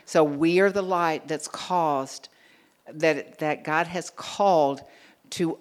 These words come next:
overshadow the darkness so it cannot have victory over God's kingdom.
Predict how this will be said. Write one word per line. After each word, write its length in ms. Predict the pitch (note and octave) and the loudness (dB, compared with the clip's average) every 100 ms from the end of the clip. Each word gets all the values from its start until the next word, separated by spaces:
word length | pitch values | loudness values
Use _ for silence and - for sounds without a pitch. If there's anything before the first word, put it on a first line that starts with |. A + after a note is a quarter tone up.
| - | 2
overshadow 960 | D#3+ E3+ E3+ - - G3+ F3 F3 D#3+ | 2 2 -2 -4 -4 -2 0 0 -2
the 160 | D3+ D3 | -4 -10
darkness 880 | - E3 D3 - C3 G#2 - - - _ _ _ _ _ _ _ _ _ _ _ _ _ _ _ _ _ _ _ _ | -2 0 0 -2 -12 -14 -16 -16 -18 _ _ _ _ _ _ _ _ _ _ _ _ _ _ _ _ _ _ _ _
so 360 | - F3 D3 C#3 | -2 2 2 0
it 240 | D3 D#3+ - | -2 -4 -4
cannot 720 | - D#3+ D#3 D#3 D3 C3+ - _ | -8 -4 0 0 0 -4 -10 _
have 200 | D#3+ D3 | -8 -8
victory 800 | C#3 C#3 E3 E3+ - C3+ B2 A#2 _ | -8 -4 -4 -4 -8 -8 -8 -12 _
over 400 | C#3 C3+ C#3 C3+ B2+ _ _ _ _ _ | -6 -2 -2 -4 -8 _ _ _ _ _
God's 220 | B2+ C3 | -2 -2
kingdom. 440 | - B2 G#2+ G2+ | -4 -8 -6 -10